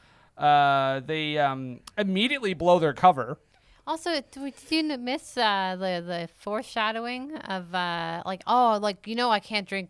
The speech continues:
Speaker 2: like, I'm
Speaker 1: Oh.
Speaker 2: lactose tolerant.
Speaker 1: Yeah, yeah.
Speaker 2: Nice
Speaker 1: Marlon
Speaker 2: phone.
Speaker 1: Wayans is lactose intolerant. Keep that in mind for later, guys. It's gonna be a hilarious joke.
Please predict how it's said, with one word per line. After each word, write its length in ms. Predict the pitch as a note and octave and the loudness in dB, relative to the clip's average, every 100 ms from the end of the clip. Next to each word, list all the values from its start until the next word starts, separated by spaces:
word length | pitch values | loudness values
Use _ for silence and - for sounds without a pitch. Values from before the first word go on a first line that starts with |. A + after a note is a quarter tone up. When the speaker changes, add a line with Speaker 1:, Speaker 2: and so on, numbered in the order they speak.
| _ | _
Speaker 2:
like, 360 | F#3 F3+ E3+ - | -8 -6 -6 -6
I'm 180 | F#3 F#3+ | -6 2
Speaker 1:
Oh. 60 | F#3+ | 4
Speaker 2:
lactose 320 | - G#2+ - | 4 0 -6
tolerant. 520 | - F#3 F#3+ E3+ D#3+ - | -6 -4 -4 -4 -8 -2
Speaker 1:
Yeah, 180 | D#3+ D#3 | 2 2
yeah. 220 | C#3+ B2+ | 2 0
Speaker 2:
Nice 100 | G#3 | 4
Speaker 1:
Marlon 220 | F#3+ G#3 G#3 | 6 6 4
Speaker 2:
phone. 100 | G3 | 2
Speaker 1:
Wayans 300 | F#3+ F3+ D3+ | 2 -2 -4
is 80 | C#3+ | 0
lactose 500 | D3+ C#3+ D3+ C#3 C3+ | 2 2 -2 -6 -6
intolerant. 640 | B2+ C3 B2+ B2+ C3 B2+ | 0 2 2 0 -6 -10
Keep 220 | D#3 D3+ | -10 -2
that 180 | F#3 G3 | 0 0
in 100 | G#3 | 0
mind 240 | G#3+ G#3+ F#3+ | 0 -2 -4
for 120 | A3+ | -4
later, 320 | A#3 A#3 G#3 | -2 -2 -2
guys. 440 | E3+ D#3+ E3 D#3 D#3+ | 0 2 2 0 -4
It's 160 | C3+ | -8
gonna 200 | E3+ E3 | -6 -6
be 140 | D#3+ E3+ | -2 0
a 80 | |
hilarious 680 | B2+ C#3 C#3 D3 F3+ F#3 F#3 | 0 -2 -2 0 0 0 -4
joke. 420 | - E3 C3+ - | -4 -2 -2 -4